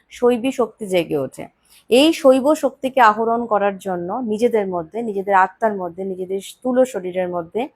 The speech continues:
আরোহণ করার জন্য আমরা এই ব্রত পালন করে থাকি। এই যে চতুর্মাস, অর্থাৎ শ্রাবণ মাস থেকে শুরু করে বছরের বাকি দিনগুলোকে বলা হয় দক্ষিণায়ন।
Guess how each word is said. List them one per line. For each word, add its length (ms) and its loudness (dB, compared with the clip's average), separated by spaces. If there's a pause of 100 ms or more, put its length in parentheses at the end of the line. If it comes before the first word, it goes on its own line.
(580)
আরোহণ 380 4
করার 260 4
জন্য 180 0
আমরা 320 2
এই 340 -4 (1120)
ব্রত 220 2
পালন 400 4
করে 200 -2
থাকি। 340 -8 (580)
এই 180 4
যে 140 4
চতুর্মাস, 840 4
অর্থাৎ 400 2 (180)
শ্রাবণ 400 4
মাস 220 2
থেকে 180 -2
শুরু 280 -4
করে 360 0
বছরের 400 0
বাকি 300 2
দিনগুলোকে 540 -4
বলা 280 2
হয় 300 0 (1700)
দক্ষিণায়ন। 680 4